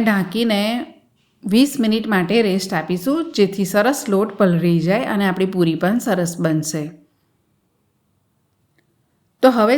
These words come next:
સાટો બનાવવા ત્રણ ચમચી મેં ઘી ગરમ કર્યું છે અને તેમાં બે ચમચી ચોખાનો લોટ એડ કરીશું. જો ચોખાનો લોટ ના હોય તો કોર્નફ્લોરનો પણ ઉપયોગ કરી શકાય. સારી રીતે મિક્સ કરી દઈશું. તો આ સાટો લગાવવાથી આપણા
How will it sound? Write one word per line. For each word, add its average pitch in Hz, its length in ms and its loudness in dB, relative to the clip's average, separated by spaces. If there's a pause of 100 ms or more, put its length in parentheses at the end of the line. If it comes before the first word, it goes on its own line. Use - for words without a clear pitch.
સાટો 254 360 2
બનાવવા 240 360 2 (100)
ત્રણ 208 240 2
ચમચી 202 400 0
મેં 185 200 0
ઘી 214 180 2
ગરમ 185 340 2
કર્યું 165 340 -2
છે 269 120 2 (500)
અને 262 160 2 (100)
તેમાં 277 320 2
બે 240 140 0
ચમચી 240 480 0
ચોખાનો 190 480 0
લોટ 175 160 0
એડ 165 220 0
કરીશું. 160 420 -2
જો 190 80 0 (100)
ચોખાનો 262 400 0
લોટ 269 300 0
ના 226 180 0
હોય 220 260 -2
તો 269 160 0
કોર્નફ્લોરનો 190 600 0
પણ 214 260 -2
ઉપયોગ 185 320 -2
કરી 160 320 -2
શકાય. 160 400 -8 (600)
સારી 262 400 2
રીતે 214 220 0 (120)
મિક્સ 254 260 -4
કરી 196 320 2
દઈશું. 190 400 0 (580)
તો 262 60 6 (220)
આ 294 60 2 (120)
સાટો 262 320 0
લગાવવાથી 226 840 0 (300)
આપણા 202 280 0